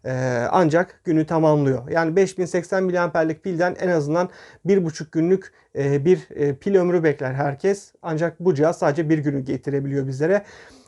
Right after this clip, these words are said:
Altmış yedi wattlık bir hızlı şarj adaptörü ile beraber geliyor. Eğer daha önceden, e, on sekiz, yirmi üç ya da ne bileyim otuz wattlık, otuz üç wattlık bir adaptör kullanan cihazdan, bir hızlı şarj destekli cihazdan Poco X dört G T'ye geçerseniz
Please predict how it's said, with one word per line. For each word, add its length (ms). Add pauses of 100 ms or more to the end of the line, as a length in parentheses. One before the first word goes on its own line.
Altmış 360
yedi 80
wattlık 420
bir 60
hızlı 300
şarj 220
adaptörü 440
ile 200
beraber 400
geliyor. 380 (320)
Eğer 220
daha 240
önceden, 440 (300)
e, 280
on 240
sekiz, 600
yirmi 260
üç 320
ya 200
da 60
ne 160
bileyim 240
otuz 240
wattlık, 440
otuz 220
üç 80
wattlık 420
bir 140
adaptör 400
kullanan 440
cihazdan, 540 (140)
bir 80
hızlı 280
şarj 360 (360)
destekli 400
cihazdan 480
Poco 220
X 140
dört 160
G 120
T'ye 160
geçerseniz 640